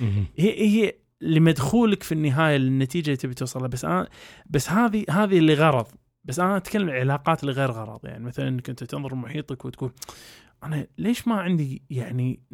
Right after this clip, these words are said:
Speaker 2: ناس جامعيين؟ ليش ما عندي ناس عندهم شهادة ما بعد الجامعي؟ ليش ما"، اللي هي طريقة التفكير إنك كأنك يعني أنت راح تنتخب في الناس المحيطة فيك يعني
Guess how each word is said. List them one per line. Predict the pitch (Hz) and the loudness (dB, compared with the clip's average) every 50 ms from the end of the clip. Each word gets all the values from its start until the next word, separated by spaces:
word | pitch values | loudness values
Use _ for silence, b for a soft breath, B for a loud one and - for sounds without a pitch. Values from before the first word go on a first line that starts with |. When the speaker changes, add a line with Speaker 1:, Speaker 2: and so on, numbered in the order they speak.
| 135 | -4
Speaker 2:
ناس | 143 147 156 160 160 156 147 - - - - - - _ _ _ _ _ _ _ _ - | -2 0 2 2 2 0 -2 -2 -6 -10 -10 -12 -14 _ _ _ _ _ _ _ _ -14
جامعيين؟ | 143 131 123 135 131 135 139 131 123 120 120 120 120 113 117 - - | -12 -6 0 0 2 2 2 0 -2 -4 -6 -6 -6 -6 -8 -10 -6
ليش | 120 147 180 185 - - | -2 0 0 0 0 0
ما | 196 | -2
عندي | 170 165 170 165 160 156 151 - | -2 0 0 0 0 -2 -2 -2
ناس | 143 151 165 170 165 165 151 - | 0 0 2 2 2 0 -2 -4
عندهم | 131 139 131 123 143 135 131 | -6 -6 -4 -2 -2 -2 -2
شهادة | 127 - 131 123 131 127 131 127 | -4 -4 -4 -4 -4 -4 -4 -4
ما | 120 120 120 | -4 -4 -4
بعد | 117 127 123 123 123 120 | -4 -4 -4 -4 -6 -8
الجامعي؟ | 120 123 127 120 117 113 113 B B B B B B - | -6 -4 -4 -4 -4 -6 -10 B B B B B B 0
ليش | 208 202 - | 0 0 0
ما"، | 208 - B B B B - | -2 -4 B B B B 2
اللي | 156 165 170 | 6 6 8
هي | 196 190 | 6 6
طريقة | - - - 170 180 220 233 - 196 180 - | 4 2 2 2 2 2 2 0 0 0 0
التفكير | 170 - - - 151 - - - - - 190 190 185 185 180 - - | -2 -2 -2 -2 -4 -4 -6 -10 -8 -6 -4 -2 -2 -2 -2 -2 -2
إنك | 151 147 143 143 143 _ - | -2 -2 -2 -2 -4 _ -8
كأنك | - - - 165 180 180 175 170 - - | -6 -2 0 2 2 2 2 0 -2 -6
يعني | 143 127 127 139 139 143 | -8 -6 -4 -4 -4 -4
أنت | 139 - | -4 -4
راح | 147 131 123 120 131 131 131 b b b b b b b b b b _ - | -6 -6 -6 -6 -6 -6 -8 b b b b b b b b b b _ -2
تنتخب | - 143 143 131 123 - - 190 - 113 131 160 135 127 - | 2 2 2 2 0 0 0 0 0 0 0 0 -2 -2 -6
في | - - - - - 147 | -12 -12 -8 -4 -2 0
الناس | 135 131 135 143 151 151 139 - | 2 2 2 2 2 0 0 -2
المحيطة | 135 135 131 160 214 - 139 - - - | -2 -2 -2 -2 -4 -6 -8 -6 -8 -8
فيك | - - 151 139 131 - | -6 -4 -4 -4 -4 -8
يعني | 117 117 120 123 123 | -8 -6 -4 -4 -6